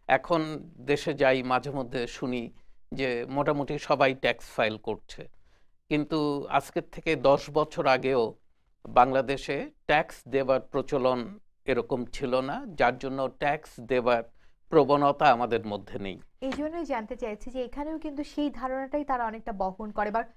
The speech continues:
Speaker 2: সেই সচেতনতাটা তারা অর্জন করতে তাদের সময় লাগে।
Speaker 1: ওই যে সেই back of their head,
Speaker 2: হুম হুম।
Speaker 1: তারা ট্যাক্স দিয়ে আসেনি, এখানে আসার পর যখন শুনছে বছর শেষে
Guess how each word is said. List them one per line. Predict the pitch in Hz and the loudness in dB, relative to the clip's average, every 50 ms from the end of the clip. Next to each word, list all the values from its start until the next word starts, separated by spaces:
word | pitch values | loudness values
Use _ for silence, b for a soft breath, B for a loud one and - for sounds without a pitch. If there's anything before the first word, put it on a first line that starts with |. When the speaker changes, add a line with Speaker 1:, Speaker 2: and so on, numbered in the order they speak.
| b b b | b b b
Speaker 2:
সেই | - 302 302 | 0 0 0
সচেতনতাটা | 285 - - 285 262 269 - 330 339 339 392 370 359 349 330 294 302 277 - 247 | 0 0 0 0 0 0 0 -4 -2 0 0 0 0 -2 -2 -2 -2 -4 -4 -4
তারা | 233 - 196 185 185 170 160 156 - | -2 -2 0 0 0 0 -2 -2 -2
অর্জন | 196 190 180 - 208 196 185 | -2 -2 -2 -4 -6 -8 -4
করতে | - 185 175 - 175 | -4 -4 -4 -2 -2
তাদের | 175 170 165 180 | -4 -4 -4 -8
সময় | 180 - - - 247 220 214 202 175 | -10 -8 -8 -6 -6 -4 -2 -2 -2
লাগে। | 156 151 143 135 - 143 165 - - - - - - - _ - - - - - - | -2 -4 -6 -8 -10 -16 -18 -18 -20 -20 -20 -20 -20 -20 _ -20 -20 -20 -20 -10 -2
Speaker 1:
ওই | - 175 180 | 0 0 2
যে | 180 196 196 190 185 202 | 2 2 2 2 0 -2
সেই | - - - 175 160 151 143 135 127 110 113 123 127 | -6 -6 -2 0 0 0 0 -4 -6 -10 -14 -16 0
back | 127 147 151 160 | 4 4 4 4
of | - 190 190 180 | 6 2 2 2
their | 170 147 143 156 151 147 | 0 -2 0 2 2 2
head, | 147 - - 135 127 120 107 | 2 0 0 2 2 4 2
Speaker 2:
হুম | 95 - - - - _ _ _ _ 226 214 | 0 -4 -14 -20 -20 _ _ _ _ -12 -10
হুম। | 180 175 | 0 4
Speaker 1:
তারা | 151 143 131 143 143 143 | 4 6 6 4 2 2
ট্যাক্স | 135 - - 143 143 139 - - - | 0 2 2 2 2 2 -2 -10 -14
দিয়ে | 120 110 127 135 143 151 147 | -8 -2 2 6 8 8 8
আসেনি, | 139 139 - - - 151 127 123 110 104 - - _ _ _ _ - - - - - - - - | 8 6 4 -2 -4 -2 -2 -2 -4 -6 -8 -12 _ _ _ _ -20 -20 -20 -20 -20 -20 -20 -12
এখানে | - - 147 - - 165 156 156 | -4 -4 -4 -2 -2 -2 0 2
আসার | 147 147 - - 165 147 | 2 2 2 2 -2 -2
পর | - - 147 147 139 | 0 0 0 0 2
যখন | 127 151 139 - 165 160 156 | 0 -4 -2 -2 -4 -4 -4
শুনছে | 131 - - 156 147 147 139 - - 156 135 127 | -6 -4 -2 0 0 0 -2 0 0 0 0 0
বছর | 120 110 127 123 131 - - 156 139 | 0 0 0 -2 -2 -2 -2 -4 -4
শেষে | - - - - 135 131 - - 135 131 120 | -4 -4 -4 -4 -4 -2 -2 -2 -2 -2 -2